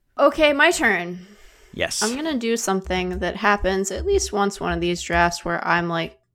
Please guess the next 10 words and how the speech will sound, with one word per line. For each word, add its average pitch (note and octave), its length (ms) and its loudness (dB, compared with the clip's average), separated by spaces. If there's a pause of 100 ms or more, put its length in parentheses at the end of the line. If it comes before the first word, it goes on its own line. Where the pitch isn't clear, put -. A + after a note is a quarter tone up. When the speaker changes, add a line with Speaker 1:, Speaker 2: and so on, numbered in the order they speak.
(120)
Speaker 1:
"Is D#4 160 -6
this G#4 160 -4
guy F#4+ 160 -4
really E4 360 -6
a D#4+ 40 -2
minor D4+ 280 -6
<laughs> - 120 -8
league - 140 -4
free - 160 -16 (160)
agent?" A3+ 340 0